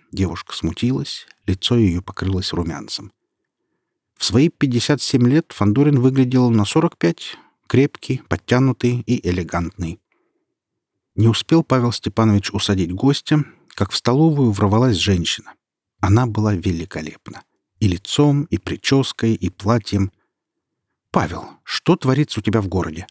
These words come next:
Это же безобразие!" Женщина осеклась, увидев постороннего. "Софочка, что случилось?" "Ах да, позвольте представить.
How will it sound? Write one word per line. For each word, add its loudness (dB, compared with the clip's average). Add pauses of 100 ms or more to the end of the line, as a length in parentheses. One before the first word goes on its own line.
(100)
Это -2
же 0
безобразие!" 0 (640)
Женщина -6
осеклась, -6
увидев -6
постороннего. -10 (640)
"Софочка, -4
что 0
случилось?" -4 (560)
"Ах 0
да, 0 (240)
позвольте 2
представить. -4